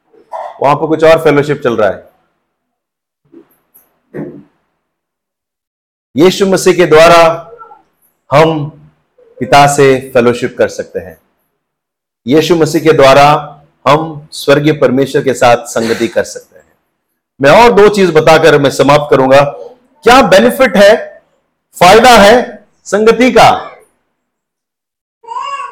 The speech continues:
It was together too। ओके, कोई बताएगा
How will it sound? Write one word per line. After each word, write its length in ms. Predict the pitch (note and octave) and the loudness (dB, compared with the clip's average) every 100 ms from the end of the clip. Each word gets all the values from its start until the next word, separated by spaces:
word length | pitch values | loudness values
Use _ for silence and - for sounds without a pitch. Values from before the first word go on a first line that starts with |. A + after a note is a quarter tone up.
| - _ _ _ _ _ _ _ _ _ _ _ _ _ _ _ _ _ _ _ _ | -20 _ _ _ _ _ _ _ _ _ _ _ _ _ _ _ _ _ _ _ _
It 60 | - | -10
was 120 | C3 C3 A#2+ | -10 -8 -6
together 400 | A2 B2+ A#2+ G#2 G#2 | 0 2 2 -2 -6
too। 120 | F#2+ - _ _ _ _ _ _ _ _ _ _ _ _ - - - - | -14 -18 _ _ _ _ _ _ _ _ _ _ _ _ -12 -10 -10 -12
ओके, 220 | F2+ - D#2 _ _ _ _ _ _ _ _ _ _ _ _ _ _ _ _ _ _ _ _ _ _ _ _ _ _ - _ _ _ _ _ _ | -16 -16 -18 _ _ _ _ _ _ _ _ _ _ _ _ _ _ _ _ _ _ _ _ _ _ _ _ _ _ -20 _ _ _ _ _ _
कोई 140 | F#3 G3+ | -2 0
बताएगा 480 | F3+ A3 A#3 A#3+ | 2 4 4 4